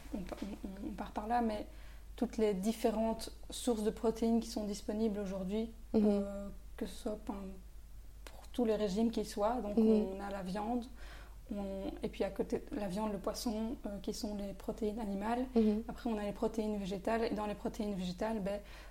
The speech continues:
Speaker 1: euh, des véganes ou des végétariens, si on peut les appeler comme ça, si on a envie de les catégoriser, euh,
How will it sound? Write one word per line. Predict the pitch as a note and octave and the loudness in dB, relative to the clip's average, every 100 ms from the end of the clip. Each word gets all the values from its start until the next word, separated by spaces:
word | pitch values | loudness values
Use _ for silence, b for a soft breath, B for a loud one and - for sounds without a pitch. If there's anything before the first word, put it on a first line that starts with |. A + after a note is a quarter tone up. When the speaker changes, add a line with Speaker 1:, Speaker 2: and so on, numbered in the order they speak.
| - G#3 | -10 -6
Speaker 1:
euh, | F#3+ F#3+ F#3+ G3+ A3+ - | -4 -4 -6 -6 -4 -4
des | G3 G#3 | -2 0
véganes | G3+ G#3+ G#3 | 2 0 0
ou | F#3+ | -2
des | F#3 G3+ | -2 -2
végétariens, | F3+ F3+ F#3+ G#3 | -2 -2 -4 -4
si | G3+ G#3 | -6 -6
on | |
peut | F3+ F#3+ | -6 -6
les | F#3 | -6
appeler | F#3+ A3+ | -4 -2
comme | G#3+ F3+ | -2 -4
ça, | - G#3+ | -4 -4
si | G#3+ - | -6 -6
on | F#3+ | -6
a | F#3 | -4
envie | F#3+ | -6
de | F#3+ | -6
les | F#3+ | -6
catégoriser, | - - F3 F#3 F3+ A3+ A#3 B B B B C4+ | -8 -8 -6 -4 0 0 0 B B B B -6
euh, | F#3+ F3+ F3+ F3 | -2 -2 -2 -2